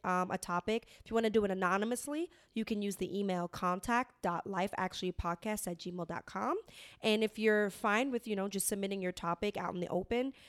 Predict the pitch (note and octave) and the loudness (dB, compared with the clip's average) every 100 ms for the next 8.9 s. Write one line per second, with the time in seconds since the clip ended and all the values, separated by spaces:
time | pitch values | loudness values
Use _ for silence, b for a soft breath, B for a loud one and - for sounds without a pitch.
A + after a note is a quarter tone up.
0 | b G#3+ A3 G#3+ G#3 G#3 F#3 - F#3+ G#3 | b -2 0 0 2 2 0 -2 -2 0
1 | A3 G3 F#3+ - B3 D4+ C4+ A#3 A3+ G3+ | 0 0 0 2 2 4 2 2 4 4
2 | G3 G3 - F3 F3 G3+ - G#3+ F#3+ G3 | 6 6 4 -2 0 -4 -4 -6 -6 -10
3 | _ _ - E3 - F3+ F#3 - C#3 - | _ _ -2 0 0 -2 -2 -2 -4 -6
4 | - - B B B - A3 A3 G#3 G4 | -6 -6 B B B 6 8 8 4 2
5 | F#4 A3 F#3+ G3+ G3 G3+ F3+ B3 C#4+ C#4+ | 2 -2 -2 -2 -2 -2 0 2 0 2
6 | G3+ F#3+ F#3+ G#3+ A#3 G3 F#3+ F#3+ G3 G3 | 2 2 0 -4 -2 0 0 0 -2 -2
7 | G3+ - G#3 F#3+ G3+ C4+ G#3+ F#3 F#3 B | -4 -6 -6 -2 -2 -2 -2 -4 -4 B
8 | B - G3+ G3+ F#3+ - G#3 F#3+ | B -2 0 0 -4 -4 -2 -2